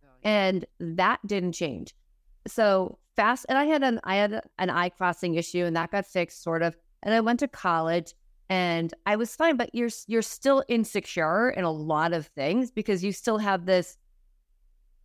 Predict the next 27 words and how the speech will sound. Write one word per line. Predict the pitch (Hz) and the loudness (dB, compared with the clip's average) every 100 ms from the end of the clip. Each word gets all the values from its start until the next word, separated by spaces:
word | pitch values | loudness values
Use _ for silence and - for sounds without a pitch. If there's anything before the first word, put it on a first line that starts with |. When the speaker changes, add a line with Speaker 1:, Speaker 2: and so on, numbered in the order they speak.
| _ | _
Speaker 2:
y-, | 226 - _ _ _ - | -8 -8 _ _ _ -4
the | 208 247 | 2 2
focus | - - 302 359 302 220 - | 2 2 4 4 2 0 0
was | 190 - _ | -6 -6 _
so | - 214 202 202 | 0 2 4 4
much | 190 170 135 - | 2 2 0 -6
on | 160 147 139 147 | -4 -2 -4 -4
looks, | 143 - _ _ _ | -8 -10 _ _ _
like, | 165 156 | -8 -4
Speaker 1:
Yeah. | 190 | -2
Speaker 2:
everything | 180 156 160 147 | 0 0 0 0
was | 147 | 0
about | 156 143 | 0 2
looks, | 151 110 - | 0 0 -4
right? | 123 139 - _ _ _ | -6 -6 -8 _ _ _
Speaker 1:
Yeah. | - 240 | -12 -4
Speaker 2:
So, | 247 240 220 214 208 _ _ _ _ _ _ _ _ _ _ | 2 4 4 0 -6 _ _ _ _ _ _ _ _ _ _
and | 269 277 | 2 4
it | 262 | 6
wasn't | 294 302 | 4 2
about | 269 240 220 | 0 0 0
being | 214 208 | -4 -4
smart. | - - 175 165 196 - | -6 -4 0 2 2 -2
It | - | -2
wasn't | 185 196 202 208 | 2 0 0 -2
about, | 202 190 180 180 165 _ _ _ _ _ _ _ _ _ _ _ _ _ _ _ - | 0 0 0 -2 -4 _ _ _ _ _ _ _ _ _ _ _ _ _ _ _ -4
just | 269 | -4